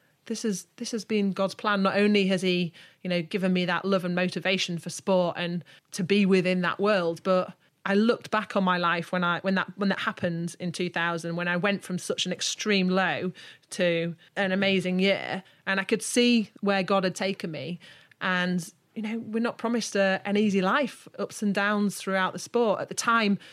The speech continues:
when I didn't make the Olympics, I questioned God. I said, "God, why am I here? I've just wasted two years of my life. What was the point of that?" And it took for me to finish that year and see, "Ah, actually there was a point."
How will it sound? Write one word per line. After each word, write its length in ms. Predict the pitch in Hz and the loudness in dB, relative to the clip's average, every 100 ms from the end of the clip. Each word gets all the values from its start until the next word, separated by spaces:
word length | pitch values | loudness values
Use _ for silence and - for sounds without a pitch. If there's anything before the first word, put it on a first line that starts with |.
| - - - | -20 -20 -4
when 160 | 185 | 0
I 180 | 180 180 | 2 2
didn't 240 | 180 190 180 | 2 0 0
make 240 | 185 - | -2 -2
the 100 | 180 | -2
Olympics, 380 | 196 185 180 - | 0 -2 -6 -6
I 80 | 165 | -8
questioned 520 | - 254 - 190 170 | -4 -2 0 0 0
God. 180 | 160 156 | -2 -4
I 60 | |
said, 180 | 175 180 | -6 -2
"God, 220 | 269 240 | 0 0
why 160 | 202 262 | 0 2
am 100 | 247 | 2
I 80 | 240 | 2
here? 400 | 294 392 170 - - - _ | 0 -2 -6 -12 -18 -20 _
I've 120 | 202 190 | -6 -4
just 180 | - | -2
wasted 360 | 226 269 269 220 | 0 0 -2 -6
two 140 | - | -2
years 240 | 202 190 185 | 0 0 -2
of 60 | |
my 60 | 180 | -2
life. 280 | 214 214 - | -2 -4 -8
What 80 | - | -12
was 100 | - | -12
the 60 | |
point 340 | - 202 208 - | -6 -4 -4 -8
of 140 | 156 | -12
that?" 400 | 156 - - - _ _ - _ _ - | -12 -12 -14 -20 _ _ -20 _ _ -2
And 420 | 190 190 196 - - | 0 2 0 -2 -6
it 160 | - - | -8 0
took 260 | 277 240 | 2 2
for 100 | - | 0
me 120 | 196 185 | -2 0
to 80 | |
finish 400 | 196 240 226 196 | -2 0 2 2
that 180 | 185 - | -2 -2
year 520 | 202 208 78 110 196 - _ _ _ _ | 0 0 0 -6 -8 -10 _ _ _ _
and 380 | 196 190 190 190 | 0 2 0 0
see, 540 | - 214 202 196 190 - | 0 2 4 4 0 -2
"Ah, 300 | 269 233 247 | -2 -2 -4
actually 220 | 247 220 | -6 -4
there 120 | 208 | -2
was 160 | 247 254 | -2 -4
a 60 | |
point." 400 | - 185 160 160 | -4 -4 -6 -8